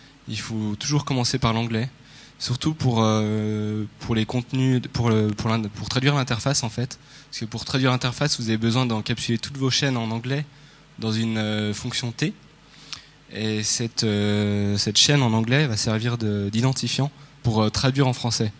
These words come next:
Le problème, c'est que si vous commencez par le français, euh, ça va être, ça, ça va être compliqué de revenir dans l'autre sens. Euh, vous allez peut-être changer vos clés et tout, donc, euh, vous allez devoir tout retraduire dans l'autre sens. Euh,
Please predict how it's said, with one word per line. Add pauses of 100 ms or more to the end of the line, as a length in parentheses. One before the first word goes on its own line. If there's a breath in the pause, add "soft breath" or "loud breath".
(760 loud breath)
Le
problème,
c'est
que
si
vous
commencez
par
le
français, (520 loud breath)
euh,
ça
va
être, (100)
ça,
ça
va
être
compliqué
de
revenir
dans
l'autre
sens.
Euh, (420 loud breath)
vous
allez
peut-être
changer
vos
clés
et
tout,
donc,
euh,
vous
allez
devoir
tout
retraduire
dans
l'autre
sens.
Euh,